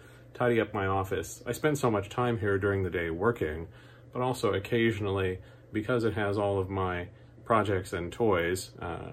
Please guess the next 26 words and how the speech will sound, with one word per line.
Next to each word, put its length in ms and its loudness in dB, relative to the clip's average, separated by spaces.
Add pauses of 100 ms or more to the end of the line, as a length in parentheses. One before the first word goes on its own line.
I 100 -6
spend 220 -2
a 20 -2
bit 140 0
of 60 -4
time 260 -6
here 160 -2
in 60 -6
the 60 -6
evenings 680 -2
as 160 -6
well, 340 0
and 80 -2
I 60 0
thought 340 -2
it 80 -4
was 160 -4
time 340 0
to 360 2 (420)
make 160 0
it 60 4
just 180 -2
a 60 2
little 220 4
bit 200 2
nicer, 600 0